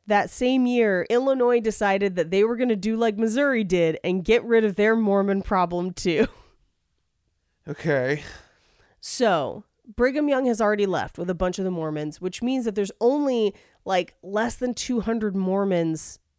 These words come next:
Speaker 1: left in Nauvoo at this time. People do come back to Nauvoo or whatever,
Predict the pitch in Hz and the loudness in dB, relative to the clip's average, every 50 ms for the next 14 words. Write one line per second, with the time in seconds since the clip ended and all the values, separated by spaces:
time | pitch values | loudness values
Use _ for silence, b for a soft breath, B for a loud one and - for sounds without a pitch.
0 | _ - - 196 185 190 202 202 202 - - 202 196 190 175 160 143 156 185 196 | _ -8 -4 -2 0 2 2 2 0 -2 -4 -2 -2 -2 -2 -4 -2 2 2 2
1 | 180 139 87 73 - _ _ _ _ _ - 185 196 175 196 185 - - - 180 | 2 2 -2 -8 -12 _ _ _ _ _ -4 -4 -2 -2 -4 -6 -6 -6 -4 -4
2 | 165 131 - 53 50 - B B B B B B B B - 294 - - 302 247 | -2 -2 -4 -6 -8 -16 B B B B B B B B -2 0 0 0 0 -2
3 | 247 262 - - - 208 202 160 175 156 151 160 - - - 180 180 175 160 160 | -2 -4 -4 -4 -4 -4 -4 -2 -2 -2 -2 -4 -6 -6 -6 -4 -4 -4 -4 -4
4 | 160 156 151 143 139 160 180 196 185 160 135 123 | -4 -4 -4 -4 -4 -2 -2 -2 -2 -2 -4 -6